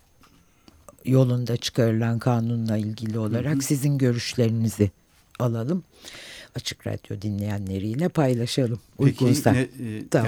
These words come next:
Speaker 2: yani neresinden başlayalım?
Speaker 1: Bence yargıya güvenden başlayalım.
Speaker 2: Olur.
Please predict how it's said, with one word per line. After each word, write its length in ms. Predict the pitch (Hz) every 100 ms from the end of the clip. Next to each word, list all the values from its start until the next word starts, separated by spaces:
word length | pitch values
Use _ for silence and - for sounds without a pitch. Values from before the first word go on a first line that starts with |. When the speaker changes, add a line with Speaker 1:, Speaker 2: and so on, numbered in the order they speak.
| 110
Speaker 2:
yani 100 | 131 120 _ _ _
neresinden 760 | 110 110 95 90 98 95 95 90
başlayalım? 500 | 90 - 95 90 131 123 - -
Speaker 1:
Bence 280 | 190 233 240
yargıya 500 | 208 180 190 202 202
güvenden 640 | 185 180 175 180 226 185
başlayalım. 600 | 110 - - 92 90 76 78 - 170
Speaker 2:
Olur. 440 | 123 101 113